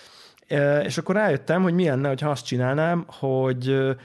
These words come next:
hogy bemennék egy, ö, számítástechnikai üzletbe, vásárolnék egy S S D-t, ami most már mondjuk így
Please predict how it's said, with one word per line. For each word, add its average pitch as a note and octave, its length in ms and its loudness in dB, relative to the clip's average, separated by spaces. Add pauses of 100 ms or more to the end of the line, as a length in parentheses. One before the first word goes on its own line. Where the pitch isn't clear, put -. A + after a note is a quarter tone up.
(140)
hogy C3 280 -2
bemennék B2 720 -2
egy, A2+ 280 -6
ö, A2+ 240 -6
számítástechnikai A#2 680 -6
üzletbe, F3+ 420 0
vásárolnék B2+ 760 0
egy A#2 180 -2
S A#2+ 160 -4
S C3 80 -4
D-t, E3 340 -2
ami A#2+ 140 0
most A#2 260 -4
már A#2 140 -2
mondjuk A#2 400 -4
így A#2+ 200 -4